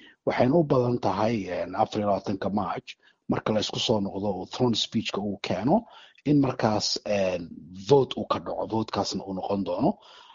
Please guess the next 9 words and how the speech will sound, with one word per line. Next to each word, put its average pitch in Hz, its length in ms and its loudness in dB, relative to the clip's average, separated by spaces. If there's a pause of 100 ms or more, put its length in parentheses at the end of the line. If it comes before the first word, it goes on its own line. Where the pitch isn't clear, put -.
(180)
mid, 113 240 4
ma 107 120 -2
garanaysaa, 98 580 -2
xisbiyada 101 460 -2
kale 92 240 -4 (160)
ay 101 100 -6
kaga 107 220 -4
soo - 180 -2
horjeedi 92 380 -6